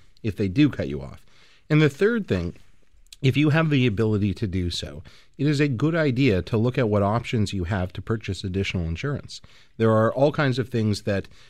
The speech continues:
are available if you're getting long-term disability insurance. So one of the things we talk about all the time is that, typically speaking, in most policies, after two years,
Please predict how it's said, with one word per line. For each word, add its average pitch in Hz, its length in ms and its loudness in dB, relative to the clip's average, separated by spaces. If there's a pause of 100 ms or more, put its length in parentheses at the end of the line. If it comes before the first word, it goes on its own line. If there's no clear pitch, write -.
(120)
are 104 160 0
available 104 640 4
if - 120 -8
you're 104 100 -2
getting 104 240 0
long-term 101 320 -2
disability 92 440 -4
insurance. 87 340 -6
So 113 80 -4
one 135 180 2
of 139 80 4
the 117 100 0
things 117 240 -2
we 104 100 -6
talk 117 300 -6
about 104 200 -2
all 92 100 -6
the 90 100 -10
time 110 440 -4 (360)
is 110 160 -2
that, 107 240 -2 (340)
typically 175 400 0
speaking, 131 460 -2
in 110 160 0
most 117 260 -2
policies, 107 520 -4
after 110 320 -4
two 110 320 -4
years, 127 600 0